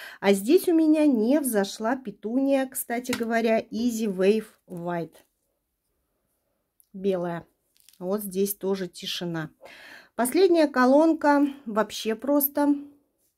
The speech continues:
кранты, можно сказать, потому что это была пиндалина. Я ее специально не покупала, это был бонус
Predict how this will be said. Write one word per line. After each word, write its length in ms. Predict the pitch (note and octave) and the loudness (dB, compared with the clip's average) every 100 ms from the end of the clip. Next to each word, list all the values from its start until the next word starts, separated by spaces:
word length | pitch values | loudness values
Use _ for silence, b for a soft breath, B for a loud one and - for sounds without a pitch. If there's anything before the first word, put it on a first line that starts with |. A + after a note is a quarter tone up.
| - | -12
кранты, 500 | B3 C4 C4+ C4 C4+ | -4 0 0 0 0
можно 360 | C4 C4 A#3 B3 | 2 2 0 -6
сказать, 580 | - A#3+ A#3 A3+ A3+ - | -6 -6 -4 -4 -6 -14
потому 320 | G3+ G3+ G#3 | -8 -6 -6
что 180 | G3+ G3+ | -6 -4
это 200 | G3+ F#3+ | -4 -4
была 280 | F#3 F3+ F3 | -4 -2 -4
пиндалина. 800 | G#3+ G#3+ G3 F#3 F3 F3 A3 D4 - _ B B B B | -4 -2 -2 -2 -2 -2 -2 -4 -8 _ B B B B
Я 180 | A3 A3+ | 2 2
ее 160 | G#3+ | 4
специально 480 | G3+ G3+ G3+ F#3+ F#3 | 0 -4 -4 -2 0
не 160 | F#3 G3 | 0 0
покупала, 540 | G3 G3 G3 F#3+ F#3 | -2 -12 -8 -4 -2
это 240 | F3 F3 F3+ | -2 -4 -4
был 200 | F3+ F3+ | -4 -4
бонус 680 | F#3 G#3 G3 E3+ E3+ - | -2 2 2 2 -4 -8